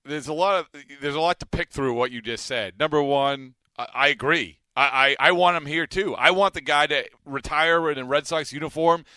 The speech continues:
He's the type of guy that you would love to go stem to stern when it comes to his career in one place. Absolutely. But at the same time, what I said before can be true as well, which is, you know, that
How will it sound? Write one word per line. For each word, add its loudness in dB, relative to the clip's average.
He's -8
the -4
type 2
of -4
guy 4
that -2
you -8
would -6
love 0
to -16
go 0
stem -2
to -10
stern -2
when -4
it -10
comes -8
to -8
his -4
career -4
in -6
one -4
place. -2
Absolutely. 0
But 6
at 0
the -8
same -2
time, 0
what 2
I 2
said -4
before 2
can -8
be -8
true 0
as -2
well, 0
which -4
is, -2
you -4
know, 2
that -4